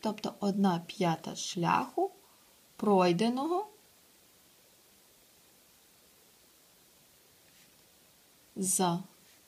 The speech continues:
другий день.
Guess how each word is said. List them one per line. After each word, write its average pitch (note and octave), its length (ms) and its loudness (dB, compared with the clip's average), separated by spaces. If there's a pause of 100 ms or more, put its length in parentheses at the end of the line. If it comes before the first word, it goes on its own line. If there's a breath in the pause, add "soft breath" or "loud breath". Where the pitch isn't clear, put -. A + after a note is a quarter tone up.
(1300)
другий G#3 640 4 (4000)
день. G3 340 4